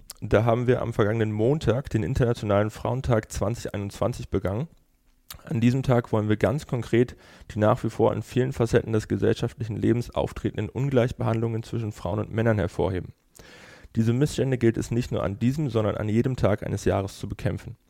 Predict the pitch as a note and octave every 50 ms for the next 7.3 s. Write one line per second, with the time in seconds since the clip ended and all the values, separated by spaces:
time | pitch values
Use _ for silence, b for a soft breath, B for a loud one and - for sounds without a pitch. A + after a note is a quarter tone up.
0 | B B B B B B B B B - G#2+ A2+ G#2+ - - C3+ E3 - - C#3+
1 | C3+ - - - - - A2 G#2+ G2 G#2+ G#2 - - B2+ - - A#2 - G2+ -
2 | - - C3 - - A2 G#2 - - G#2+ - - A2 G2+ A2 G#2+ B2+ - G2+ -
3 | - A#2+ A#2 B2 A2+ A#2+ E3 - B B B B B B B B - - G#2 A2
4 | G#2 A2 - G#2+ A2 B2+ B2+ A#2 - - A2 G#2+ A2 G#2+ - - G#2 F#2+ G2 G#2
5 | - - - A2 G2+ G#2 A2+ A#2 A2 A2 G#2+ - G#2+ G#2 - F#2 - - G#2+ A#2
6 | D3 D#3+ - - A2 A2 G#2+ A2+ - - G2 G#2+ - A2 G2 G#2 G2 - G2 G2+
7 | - - - - -